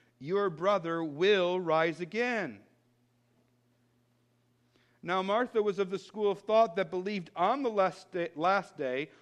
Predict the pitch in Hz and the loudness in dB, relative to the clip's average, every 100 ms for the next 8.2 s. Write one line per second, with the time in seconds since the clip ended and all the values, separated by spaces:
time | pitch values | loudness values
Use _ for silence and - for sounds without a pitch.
0 | _ - 175 220 262 220 233 208 190 175 | _ -4 0 2 2 -2 -4 -2 0 0
1 | 170 165 147 127 131 139 147 156 135 143 | -2 -4 -2 0 0 0 0 -2 -4 0
2 | 180 175 180 180 175 208 226 185 107 90 | 2 2 0 -2 4 4 6 4 0 -6
3 | _ _ _ _ _ _ _ _ _ _ | _ _ _ _ _ _ _ _ _ _
4 | _ _ _ _ _ _ _ _ _ _ | _ _ _ _ _ _ _ _ _ _
5 | - 190 202 208 190 240 262 254 170 147 | -6 -2 0 -2 -4 0 0 0 -2 -2
6 | 156 - _ _ _ - 196 - 214 220 | -4 -8 _ _ _ -14 -8 2 4 4
7 | 220 208 202 208 - - 175 165 185 156 | -2 -2 -2 -4 -14 -4 -2 -2 -6 -6
8 | 170 | -6